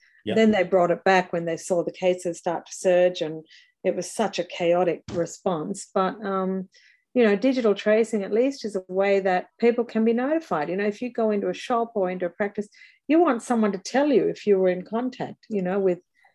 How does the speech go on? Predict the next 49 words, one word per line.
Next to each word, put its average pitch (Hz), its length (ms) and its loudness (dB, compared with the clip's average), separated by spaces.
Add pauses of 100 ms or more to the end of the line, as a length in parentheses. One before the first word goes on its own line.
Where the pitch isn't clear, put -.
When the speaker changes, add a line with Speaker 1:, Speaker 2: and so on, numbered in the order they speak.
(240)
Speaker 2:
with, 196 160 2 (140)
with 190 340 -2
the 180 80 -6
virus. 208 720 -2 (260)
And 214 200 0
that, 226 240 0
that, 233 220 2 (220)
I 220 100 0
think 247 200 2
that 220 160 2
would 220 80 2
have 208 120 -4
helped 220 260 -2
consumer 262 460 0
confidence 185 580 -6
too, 269 420 2
you 208 120 0
know. 226 300 0 (480)
People 226 220 4
might 220 240 0
go 233 180 4
to 277 60 -2
Kmart 190 600 -2
if - 180 -6
they 208 140 2
know 220 220 4
that 214 200 0
they'll 208 100 4
get 202 160 2
a 208 60 2
notification 220 800 -2
if 170 140 -10
they've 190 140 2
been 202 180 0
Speaker 1:
Yes. 214 100 -4
Speaker 2:
in 226 100 -10
contact. 269 500 -4 (420)
But 233 180 2
it's 220 180 -2
like, 247 200 -2 (240)
yeah, 190 160 0 (280)
<laughs> - 300 -6
what - 180 -4
can 185 140 -4
I 151 100 -4
say? 147 280 -4
Speaker 1:
Yes. - 140 -12 (460)
Uh, 262 60 -2
and, 202 280 2